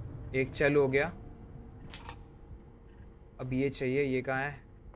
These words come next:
फ़ोर थ्री वन सेवन। क्या फ़ोर थ्री वन सेवन है क्या?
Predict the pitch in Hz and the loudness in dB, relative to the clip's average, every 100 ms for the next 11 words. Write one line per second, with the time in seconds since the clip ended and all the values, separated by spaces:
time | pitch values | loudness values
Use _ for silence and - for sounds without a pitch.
0 | - - - - - - - - - - | -20 -20 -20 -20 -20 -20 -20 -18 -18 -18
1 | - - - - - - - - - - | -18 -20 -20 -20 -20 -20 -20 -20 -20 -20
2 | - - - - - - - - - - | -20 -20 -20 -20 -20 -20 -20 -20 -20 -20
3 | - - - - - - - - 190 233 | -20 -20 -20 -20 -20 -20 -20 2 8 12
4 | 262 262 226 247 226 - 160 180 196 185 | 12 10 10 10 10 4 4 6 6 6
5 | 185 175 139 - - - - - 156 190 | 8 8 6 -2 -20 -20 -20 0 2 2
6 | - 175 175 180 175 175 180 170 160 165 | 2 0 4 4 4 2 2 4 2 0
7 | 180 | -2